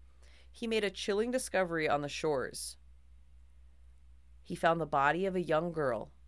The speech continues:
drowned in the lake, and a doll that he thought to be hers came floating down the canal shortly afterwards.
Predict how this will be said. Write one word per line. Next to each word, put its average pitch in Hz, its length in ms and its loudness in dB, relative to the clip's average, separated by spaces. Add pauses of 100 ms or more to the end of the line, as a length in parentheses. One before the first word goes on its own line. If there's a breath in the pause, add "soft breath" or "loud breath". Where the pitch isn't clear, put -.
(140)
drowned 143 340 2
in 180 80 -2
the 220 100 -2
lake, 143 460 0 (500)
and 147 140 -2
a 147 60 2
doll 160 420 4
that 151 160 0
he 156 120 -10
thought 190 400 2
to 180 80 -8
be 165 140 -6
hers 147 400 0
came 143 240 -6
floating 147 380 -4
down 139 200 0
the 135 60 -8
canal 123 340 -4
shortly - 540 -8
afterwards. - 720 -14